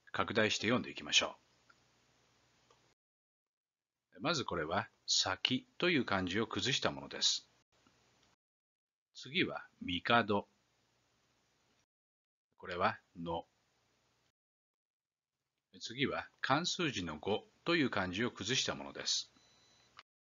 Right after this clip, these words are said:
次は、能力の能という漢字を崩したもので、のと読みます。次は、み。これは、こ。そして、の。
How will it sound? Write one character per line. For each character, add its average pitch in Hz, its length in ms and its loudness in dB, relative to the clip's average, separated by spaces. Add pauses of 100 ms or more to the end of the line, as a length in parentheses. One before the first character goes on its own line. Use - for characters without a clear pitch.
(800)
次 143 260 0
は、 85 200 0 (160)
能 135 220 2
力 98 240 0
の 82 140 -6
能 98 420 0
と 180 120 4
い 170 80 6
う 120 60 2
漢 98 200 2
字 98 160 0
を 95 60 0
崩 117 260 0
し - 60 2
た 85 100 0
も 71 120 -6
の 69 80 -8
で、 82 280 -4 (140)
の 113 160 0
と 117 120 0
読 71 160 -4
み 69 80 -10
ま 71 160 -6
す。 - 240 -6 (1400)
次 117 260 -2
は、 71 200 -4 (100)
み。 85 280 -6 (1500)
こ - 80 -18
れ 87 80 -8
は、 101 220 -2 (180)
こ。 82 260 -4 (1900)
そ - 160 -16
し - 120 -6
て、 120 280 -2
の。 87 280 -4